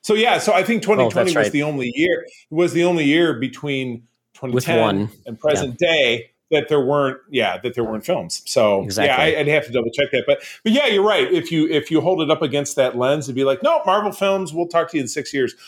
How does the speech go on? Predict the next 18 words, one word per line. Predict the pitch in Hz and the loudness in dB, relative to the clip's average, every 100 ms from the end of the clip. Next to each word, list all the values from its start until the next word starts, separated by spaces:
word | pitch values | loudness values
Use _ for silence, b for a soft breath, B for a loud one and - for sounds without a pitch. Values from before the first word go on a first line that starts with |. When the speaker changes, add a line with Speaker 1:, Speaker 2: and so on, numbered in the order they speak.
| B _ | B _
Speaker 1:
people | 202 196 196 156 | 0 4 4 4
would | 151 127 - 143 | 2 0 -6 -4
be | 123 151 | 0 0
pissing | 175 202 165 | 0 -2 -2
themselves | 113 107 117 110 - | -4 -4 -4 -4 -4
because | 143 143 120 | -2 0 2
that's | 151 160 165 - - b b - | 2 2 2 -6 -10 b b -8
the | |
bread | 120 151 156 | -4 2 2
and | 147 117 | 2 0
butter | 131 175 143 | 2 4 2
of | 120 | 2
the | 123 | 0
way | 113 113 117 | 0 2 2
people | 113 127 131 113 | -2 -8 -4 -4
look | 95 117 | -4 -8
at | 110 | -8
Marvel. | 151 277 - - | -6 -6 -6 -12